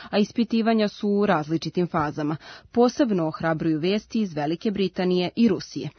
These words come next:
Preliminarni rezultati kliničkog ispitivanja vakcine na kojoj rade stručnjaci sa Univerziteta Oxford pokazuju da je ona bezbedna za ljude i da izaziva reakciju imunog sistema.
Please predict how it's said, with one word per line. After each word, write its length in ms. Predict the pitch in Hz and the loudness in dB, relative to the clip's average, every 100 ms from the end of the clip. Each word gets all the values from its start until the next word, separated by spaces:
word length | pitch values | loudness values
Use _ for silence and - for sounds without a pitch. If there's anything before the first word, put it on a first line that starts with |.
| - - - | -18 -20 -4
Preliminarni 840 | - 220 214 208 202 202 196 202 196 | 2 4 4 2 2 2 2 2 2
rezultati 640 | 196 196 - 196 190 202 | 0 -2 0 0 0 -4
kliničkog 580 | - 196 196 - 185 170 | 0 2 2 0 -4 -4
ispitivanja 680 | 170 185 - 196 196 190 | -4 -6 -2 0 2 2
vakcine 540 | 170 175 - 220 214 175 | 0 -4 -2 2 2 2
na 120 | 151 | 0
kojoj 300 | - 165 165 | -2 -2 0
rade 300 | 185 185 156 | 0 0 -2
stručnjaci 720 | - - 180 - 175 165 170 | -6 -4 -4 -2 -4 -4 -6
sa 180 | 160 170 | -4 0
Univerziteta 800 | 165 165 165 156 - 180 - 151 | 0 0 -2 -4 -4 -4 -2 0
Oxford 460 | 175 - - 208 - - - | 0 0 -4 -4 -6 -20 -8
pokazuju 540 | - 247 254 247 247 196 | -4 0 0 0 0 0
da 100 | 165 | 0
je 80 | |
ona 180 | 165 165 | 0 0
bezbedna 540 | 156 147 143 165 202 233 | -2 -6 -6 -2 0 0
za 100 | 240 | 2
ljude 360 | 226 226 208 208 - | 2 2 0 -4 -6
i 140 | - 233 | 0 4
da 100 | 240 | 4
izaziva 580 | 226 233 233 220 208 | 4 4 2 2 0
reakciju 480 | 165 147 151 - 170 | -2 -2 -6 -6 0
imunog 380 | 160 160 165 160 | 2 4 2 -2
sistema. 500 | - 196 170 143 120 | -6 -6 -4 -6 -8